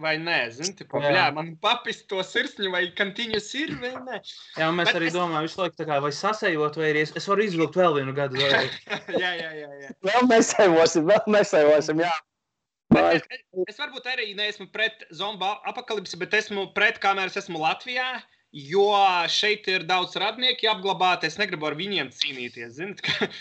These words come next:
Speaker 1: lai,
Speaker 2: Ā,
Speaker 1: tipā
Speaker 2: īstenībā tas ir labs points, jā.
Speaker 1: Jā, es braukšu uz citu valstu, un tad zombu apokalipsi sāksim, davai, nu, jo es
Speaker 3: <laughs> Es nekādu nebiju iedomājies. Es iedomājos, tev uzbrūk kaut ko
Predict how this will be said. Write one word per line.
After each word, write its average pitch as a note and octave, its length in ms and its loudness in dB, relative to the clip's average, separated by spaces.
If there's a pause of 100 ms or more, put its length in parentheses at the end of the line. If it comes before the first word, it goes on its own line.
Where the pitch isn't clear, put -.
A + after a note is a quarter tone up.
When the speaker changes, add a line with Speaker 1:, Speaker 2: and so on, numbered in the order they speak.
(120)
Speaker 1:
lai, G#3+ 220 4
Speaker 2:
Ā, B3+ 60 -10
Speaker 1:
tipā D#3+ 180 -2
Speaker 2:
īstenībā F#3 480 0
tas E3 180 -10
ir E3 60 -6
labs F3 240 -6
points, D#3+ 320 -8
jā. A#2 160 -10 (140)
Speaker 1:
Jā, G3 340 2 (100)
es B3 200 -2
braukšu C4 380 0
uz - 100 -18
citu C#4+ 260 -8
valstu, C4 340 -2
un G3+ 60 -8
tad A3 220 -2
zombu G3 340 -4
apokalipsi F#3+ 480 -10
sāksim, E3+ 420 -8
davai, C3+ 300 -6
nu, D3 300 -8
jo D3+ 180 -2
es C#3 480 0 (320)
Speaker 3:
<laughs> E3+ 320 0 (440)
Es G3+ 220 2
nekādu C4 680 6
nebiju A3+ 440 8
iedomājies. G3+ 680 4 (260)
Es - 180 -4
iedomājos, A#3 560 4
tev G#3 240 4
uzbrūk G3+ 500 4
kaut G#3 260 4
ko G#3 140 6